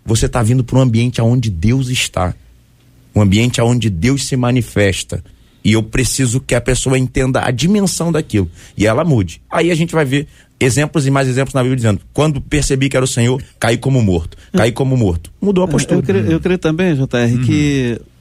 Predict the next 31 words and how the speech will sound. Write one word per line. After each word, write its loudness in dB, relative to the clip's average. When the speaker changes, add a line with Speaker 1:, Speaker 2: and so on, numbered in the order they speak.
Speaker 2:
<clears throat> -2
essa 0
toda 0
reverência, 0
ela 2
não 0
pode -2
tirar -2
a -2
nossa 0
alegria 0
Speaker 1:
Claro. -4
Speaker 2:
de -4
adorar 2
a -2
Deus, -2
de, -4
de -10
fazer 0
isso -2
aí, 0
não 0
aquela 0
coisa -2
que -12
você 0
também 0
fique -2
ali, 0
né, 2
totalmente 0